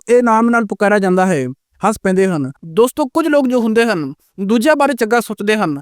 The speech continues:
ਅੰਤ ਦੇ ਵਿੱਚ ਉਹਨਾਂ ਨਾਲ ਆਪ ਨਾਲ ਚੰਗਾ ਹੁੰਦਾ ਹੈ। ਜੋ ਚਾਚਾ ਉਸ ਦਿਨ ਮਾੜਾ ਸੋਚਦਾ ਸੀ,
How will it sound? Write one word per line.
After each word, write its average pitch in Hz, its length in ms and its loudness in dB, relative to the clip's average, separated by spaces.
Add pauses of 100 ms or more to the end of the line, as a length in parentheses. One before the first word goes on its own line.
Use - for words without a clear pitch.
(340)
ਅੰਤ 220 180 0
ਦੇ 254 120 2
ਵਿੱਚ 233 180 -2
ਉਹਨਾਂ 240 260 2
ਨਾਲ 240 180 2
ਆਪ 202 240 0
ਨਾਲ 247 140 2
ਚੰਗਾ 214 240 0
ਹੁੰਦਾ 196 280 2
ਹੈ। 139 260 0 (420)
ਜੋ 262 160 4
ਚਾਚਾ 226 500 0 (280)
ਉਸ 226 140 0
ਦਿਨ 262 180 4
ਮਾੜਾ 214 240 2
ਸੋਚਦਾ 202 360 0
ਸੀ, 147 300 -2